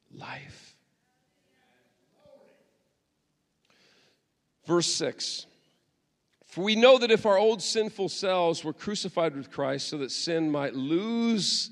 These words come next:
here it is, "its power in our lives, we are no longer slaves to sin." In fact, Paul says the only thing that he's a slave to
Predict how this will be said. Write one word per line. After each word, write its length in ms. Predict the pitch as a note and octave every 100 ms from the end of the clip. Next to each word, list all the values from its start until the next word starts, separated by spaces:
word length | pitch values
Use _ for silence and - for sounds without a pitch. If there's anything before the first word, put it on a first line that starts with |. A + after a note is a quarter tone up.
| -
here 160 | D3 D#3+
it 80 | D3
is, 360 | C#3 D3+ - - -
"its 220 | D3+ D3 -
power 760 | - D3+ E3 E3 C#3+ D3 D#3 - -
in 140 | D3+ D3
our 140 | C#3
lives, 680 | C3+ B2+ B2+ D3 F#3+ - - _ _ _ _ _ _ _ _ -
we 160 | G#3+
are 120 | G#3+
no 220 | G#3 A3 A#3
longer 480 | A3+ A3 G#3+ G3+
slaves 800 | F#3+ - G3 A3+ B3 C#4+ C4 -
to 120 | -
sin." 360 | - - C#3 - _ _ _ _ _ _ -
In 60 | D#3
fact, 280 | B3 -
Paul 380 | - C4 D#4+ D#4+
says 520 | - F#3 D#3 E3+ E3+ - _ - -
the 120 | G3+
only 200 | C4 C#4
thing 240 | C4+ B3+
that 120 | A3 -
he's 300 | D4 C#4+ A3
a 60 |
slave 520 | - A#3 B3+ D#4 B3 -
to 380 | F3+ E3+ E3